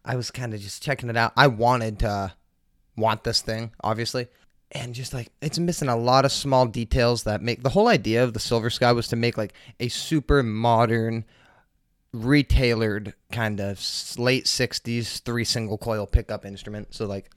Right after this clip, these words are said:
a retailored Strat. And it was so elegant. These colors that you, it was all, they used, like, Tesla colors to fucking start out with.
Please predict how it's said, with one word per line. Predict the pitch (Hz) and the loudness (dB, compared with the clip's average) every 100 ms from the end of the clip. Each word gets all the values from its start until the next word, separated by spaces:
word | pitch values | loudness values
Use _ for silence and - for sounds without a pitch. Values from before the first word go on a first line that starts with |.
| - | -2
a | |
retailored | 131 127 127 113 101 | 0 0 0 -2 -4
Strat. | - 120 117 113 _ _ _ - | -6 -2 -2 -4 _ _ _ -10
And | 131 | -8
it | 131 | -6
was | 139 135 | -6 -6
so | - 190 - | -2 -4 -4
elegant. | 127 151 139 117 104 | -2 0 0 -2 -6
These | 127 - | -6 -6
colors | - 170 170 143 | -4 0 0 0
that | 139 | 0
you, | 117 120 - _ - | 0 -2 -4 _ -6
it | 135 | -4
was | 123 | -2
all, | 143 135 | 0 0
they | 127 | 2
used, | 127 120 185 175 | 0 0 -4 -2
like, | 143 - - | -4 -4 4
Tesla | - 147 - 127 | 4 4 0 -4
colors | - 135 127 127 127 123 - | -2 0 2 2 0 -4 -6
to | 135 | -4
fucking | - 131 127 | -2 -4 -6
start | - 135 127 | -2 0 4
out | 127 123 | 2 2
with. | 131 123 | 2 0